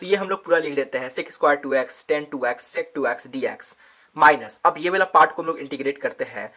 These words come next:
ए, लिखते हैं, तो इंटीग्रेट का symbol tan two x sec two x dx। अब यहाँ पे देखिए एक तरफ का तो हम लोग वही हम लोग integrate कर रखते हैं और दूसरा तरफ का ये देखिए हम लोग का tan two x sec two x को integrate करते हैं, तो हम लोग का आ जाता है sec two x by two plus c,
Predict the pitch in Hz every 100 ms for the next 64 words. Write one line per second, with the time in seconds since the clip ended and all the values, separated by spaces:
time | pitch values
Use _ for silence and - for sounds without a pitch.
0 | _ _ - 143 139 160 - - - -
1 | 156 143 139 135 139 156 156 - 139 120
2 | 123 - 135 135 156 123 113 - - -
3 | 135 123 135 - 120 - - _ _ _
4 | _ _ _ _ 202 202 196 208 180 185
5 | - 170 175 180 180 185 180 175 170 175
6 | - 147 147 175 170 170 151 143 139 139
7 | - 143 135 135 156 135 - - 165 147
8 | - 196 180 165 170 147 165 147 143 147
9 | 131 123 120 107 - - _ 170 180 202
10 | 180 175 - 165 - 151 143 - 151 143
11 | 131 147 151 139 139 135 147 147 147 165
12 | 160 135 131 - 135 - 113 - - 180
13 | - 139 143 - 131 127 127 139 135 127
14 | 120 - 123